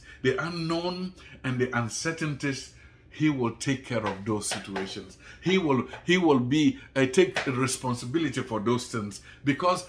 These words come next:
he, uh, his presence will always take away all these unknowns. Therefore, let us be encouraged. Let us surrender to him. Let us yield our lives to him.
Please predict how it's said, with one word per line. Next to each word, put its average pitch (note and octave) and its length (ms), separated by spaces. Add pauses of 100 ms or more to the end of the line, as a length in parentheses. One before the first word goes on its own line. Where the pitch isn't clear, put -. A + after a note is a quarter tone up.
(140)
he, F#3+ 560 (420)
uh, G#2 240
his D3 260
presence F3 580 (100)
will B2 280
always D3+ 440
take C3+ 260
away A2+ 440 (260)
all D3 300
these B2+ 280
unknowns. G2 720 (1080)
Therefore, C3 680 (100)
let C#3+ 200
us A#2+ 140
be A2+ 160
encouraged. G2 640 (200)
Let D#3+ 160
us C#3 180
surrender D3+ 460
to B2+ 140
him. A#2 360 (240)
Let C#3 140
us A#2+ 200
yield B2+ 680 (260)
our A2 220
lives A#2 580 (200)
to A#2 80
him. G2+ 340